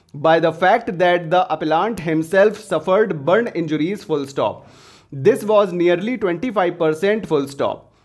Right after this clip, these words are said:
His two minor sons also sustained burn injuries to the extent of twenty percent and ten percent, full stop, over। तो ये हो गया है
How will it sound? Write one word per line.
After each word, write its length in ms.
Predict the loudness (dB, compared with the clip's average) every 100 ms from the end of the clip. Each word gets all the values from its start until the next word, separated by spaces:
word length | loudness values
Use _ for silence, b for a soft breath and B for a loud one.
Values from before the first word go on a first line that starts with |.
| b -4
His 220 | -2 0
two 200 | 0 0
minor 420 | 2 2 4 2
sons 400 | 2 0 0 -2
also 420 | 0 0 2 0 0
sustained 640 | -2 -4 -2 0 0 0
burn 220 | 2 2
injuries 680 | 0 -2 -2 0 0 -4 -8 -20 B -2
to 80 |
the 160 | 4 4
extent 440 | 2 0 2 2 2
of 300 | 2 0 0
twenty 340 | -2 -2 -4
percent 500 | 0 0 0 -2 -2 -2
and 260 | 0 0 0
ten 160 | 0
percent, 560 | 0 -2 0 -2 -2 -6 -20 -8
full 200 | -6 -4
stop, 340 | 0 0 -2 -12 _
over। 280 | -8 -4 -6 -8 _ b b b b b b b b _ _ _ -2
तो 100 | 0 -2 -6
ये 140 | -4 -2
हो 180 | 0 -2
गया 200 | -2 -4
है 140 | -4